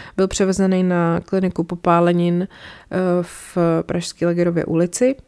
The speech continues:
a tam byl na magnetovej-, na magnetonovej pásek s ním natočený, eh, krátký rozhovor, kde vlastně mluvil o příčině toho svýho činu. Tam se v tom záznamu on zmiňuje o tom, že lidi jako jsou pasivní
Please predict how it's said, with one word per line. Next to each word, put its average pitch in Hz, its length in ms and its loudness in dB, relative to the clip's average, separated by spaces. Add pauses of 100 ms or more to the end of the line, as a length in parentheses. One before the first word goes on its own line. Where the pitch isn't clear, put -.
(280)
a 180 100 -10
tam 180 200 0
byl 185 160 2
na 185 80 2
magnetovej-, 180 680 0 (320)
na 180 200 4 (140)
magnetonovej 180 600 2
pásek 165 480 -2
s - 80 -14
ním 185 100 0
natočený, 170 840 -2
eh, 170 260 -4
krátký 170 380 -6
rozhovor, 180 520 0 (520)
kde 175 140 0
vlastně 170 320 0
mluvil 170 280 2
o 170 100 -2
příčině 175 480 -4
toho 170 220 -6
svýho 175 320 -6
činu. 170 360 0 (580)
Tam 175 160 0
se 170 140 -2
v 175 40 -6
tom 202 140 -2
záznamu 180 520 2
on 185 240 0
zmiňuje 165 520 0
o - 80 -6
tom, 165 200 -4
že 170 100 -2
lidi - 240 -4
jako - 220 -8
jsou 196 160 -8
pasivní 190 800 -2